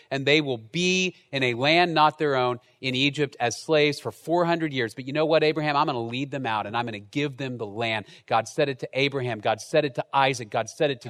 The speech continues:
Jacob. God said it to Joseph and his brothers. God keeps repeating it, and here he says it to Moses, and then he says it to Joshua. And he says, "If I make a promise, you can bank your life on it. I told you I'd give you the land."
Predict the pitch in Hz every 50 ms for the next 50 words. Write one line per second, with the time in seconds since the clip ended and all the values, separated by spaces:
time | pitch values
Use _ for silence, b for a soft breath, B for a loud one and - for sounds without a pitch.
0 | 113 - 135 139 131 131 - 110 - 131 120 117 - - - 175 160 143 135 -
1 | - 127 117 - - 143 139 135 - 123 B B B B B - 131 131 117 104
2 | 113 113 131 139 139 131 123 110 - B B B B - 139 135 127 123 - -
3 | - 185 190 175 156 - - 156 139 - 175 170 160 156 143 143 135 131 127 135
4 | 160 156 147 135 120 - 151 139 127 135 110 - 123 113 117 135 151 160 170 151
5 | 151 139 - 139 135 131 123 117 - - 139 127 131 113 - 120 110 120 123 -
6 | 127 123 - 135 120 110 - - - - - - 127 123 - 139 120 123 113 -
7 | _ - 147 160 170 180 180 165 156 151 160 147 151 131 117 - - - - 156
8 | 147 143 135 120 110 - B B B B - 147 170 170 - - 120 113 110 107
9 | - 160 160 170 170 - - 151 143 135 123 117 117 - - - - - - _
10 | _ _ _ _ _ _ _ _ _ _ _ _ _ _ _ _ _ _ _ _
11 | _ _ _ _ _ _ _ _ _ _ _ _ - 107 - - - - 156 165
12 | 175 180 170 143 143 156 147 135 127 120 131 127 113 117 113 104 104 101 104 101
13 | 92 90 -